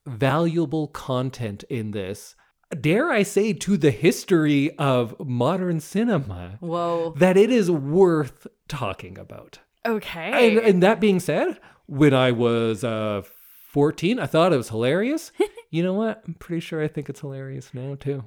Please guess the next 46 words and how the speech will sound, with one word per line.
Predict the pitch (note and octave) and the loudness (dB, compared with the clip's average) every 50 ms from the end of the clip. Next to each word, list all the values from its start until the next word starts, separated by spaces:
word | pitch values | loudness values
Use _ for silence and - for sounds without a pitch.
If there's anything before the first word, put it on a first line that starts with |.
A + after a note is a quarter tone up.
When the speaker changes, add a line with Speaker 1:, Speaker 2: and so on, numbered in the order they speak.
| - | -4
Speaker 2:
Oh, | A3 G3+ G#3 A#3 B3 B3+ B3 A#3 A3+ - | -4 -2 -2 0 0 0 2 2 2 2
I'm | A3+ B3 B3 B3+ | 2 2 2 2
really | C4 C#4 C#4+ D4+ D#4+ E4 | 2 2 4 4 2 2
excited | E4 - - - A#3 G#3 G#3+ G3+ G#3 G3+ F#3+ F3+ | 0 -2 -4 -2 -2 0 0 0 -2 -2 -4 -6
to | - G3 F#3+ F3 | -6 -8 -8 -8
revisit | E3 F3+ F#3+ G3 F3+ E3 F3+ F3 D3+ F3 F3 - - - | -8 -6 -6 -6 -6 -6 -6 -6 -6 -8 -10 -10 -10 -12
those | D#3+ D#3 D#3 D3+ D3+ D3 - - - - _ _ - E3+ - _ _ _ _ _ | -10 -10 -10 -12 -14 -16 -16 -16 -18 -20 _ _ -20 -20 -20 _ _ _ _ _
comments | - - F3+ D#3+ D#3+ D#3 C3 - D#3 - - - - - - - - _ _ | -10 -8 -6 -6 -6 -8 -10 -12 -14 -16 -18 -20 -20 -20 -20 -20 -20 _ _
because | F#3+ G3 - A3 G3+ F#3+ F3+ F3+ F3 E3+ F3 E3+ - - _ _ _ _ _ _ | -8 -4 0 2 2 4 2 2 0 -2 -4 -8 -12 -16 _ _ _ _ _ _
I, | - F3+ F#3 F3+ F3+ F3 F3 F3 E3+ E3 D#3+ E3 D#3+ D#3+ D#3 - - - _ _ _ _ _ | -2 0 0 0 -2 -2 -2 0 0 0 0 0 -2 -2 -2 -4 -6 -10 _ _ _ _ _
uh, | - G#3+ | -4 -2
when | G3+ A#3 A#3+ B3 | -2 0 0 0
was | B3+ C4 | 0 0
the | B3 | 2
last | A#3 G#3+ G#3 - - | 2 2 2 0 -4
time | G3+ F#3 | -4 -6
you | F3+ | -6
saw | F3 - E3+ D#3 D3+ D3+ | -6 -6 -6 -6 -6 -6
this? | - - - - - - - - - - _ _ _ _ _ _ _ _ _ _ _ _ - | -8 -10 -14 -14 -16 -18 -18 -18 -20 -20 _ _ _ _ _ _ _ _ _ _ _ _ -8
Speaker 1:
I | C#3+ B2+ | -6 -4
have | A#2+ C#3+ C3+ C3+ C3 | 0 0 0 0 -2
seen | - - D3 C3 B2+ | -2 -2 0 0 0
it | B2+ A#2+ | 0 0
in | A#2+ A#2 A2+ | 0 -2 -2
the | A2 A2 | -2 -2
last | G#2+ G#2+ G#2 G#2 - - | -2 -4 -4 -6 -8 -8
two | - A2 | -10 -8
years. | G2+ F#2+ F2 E2+ F2 - - _ _ _ _ _ | -8 -8 -10 -12 -16 -20 -20 _ _ _ _ _
Speaker 2:
Okay, | A3+ A#3 A3+ A#3+ G#3 C3+ - - _ _ F3+ | 2 4 4 2 0 0 -2 -8 _ _ -6
okay. | F#3+ E3+ D#3 - - - | -4 -4 -6 -8 -6 -2
I | - A3 A3 | 0 0 2
was | A#3 G3+ | 2 0
gonna | A3 A#3 A3+ A#3+ | 0 0 0 0
say, | A3+ A3+ G3+ | 0 0 0
if | F#3 F#3 | 0 0
you | A3 A#3 | 0 0
haven't | B3 C4+ D4+ C#4 | 0 0 0 -2
seen | - A#3+ A3+ A3+ | -2 -2 0 0
it | A3 | 0
in | G#3+ G3+ | 0 0
a | F#3+ | -2
long | F#3 F3+ F3+ F3+ | -2 -2 -4 -4
time, | F#3 E3+ E3+ | -6 -8 -10
sometimes | E3+ - D#3+ F3 F#3+ B3+ D4 D4+ C#4+ | -8 -10 -12 -10 -10 -10 -10 -10 -10
things | - - C#4+ C#4+ C#4 C4 | -10 -10 -10 -10 -10 -10
don't | - A#3+ A#3+ A#3+ A#3+ A#3+ A#3 | -10 -10 -10 -10 -12 -14 -14